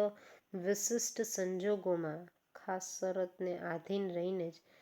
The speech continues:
મૂડી અનામતમાંથી ડિવિડન્ડ ચૂકવી શકાતું હોય છે. એવા કોઈ વિશિષ્ટ સંજોગો આવે કે જેમાં ધંધાકીય એકમમાં ખોટ જ થયા રાખે છે કે એટલું દેવું વધી ગયું છે અને છતાં બી આપણે ડિવિડન્ડ ચૂકવવું છે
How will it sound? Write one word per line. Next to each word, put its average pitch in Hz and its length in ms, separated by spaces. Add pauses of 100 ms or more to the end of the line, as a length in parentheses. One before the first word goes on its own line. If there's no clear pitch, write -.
(280)
મૂડી 202 340
અનામતમાંથી 180 1000 (300)
ડિવિડન્ડ 185 560
ચૂકવી 185 460
શકાતું 170 600
હોય 165 160
છે. - 280 (500)
એવા 180 140
કોઈ 185 280
વિશિષ્ટ 185 460
સંજોગો 190 600
આવે 175 440
કે 170 240
જેમાં 185 480 (460)
ધંધાકીય 196 720
એકમમાં 196 680 (340)
ખોટ 214 380
જ 208 100 (120)
થયા 196 280
રાખે 185 420
છે 170 300
કે 196 400 (480)
એટલું 220 800
દેવું 202 340
વધી 185 300
ગયું 202 200
છે 208 120
અને 196 140
છતાં 190 300
બી 208 80
આપણે 196 160
ડિવિડન્ડ 185 500
ચૂકવવું 185 560
છે 180 220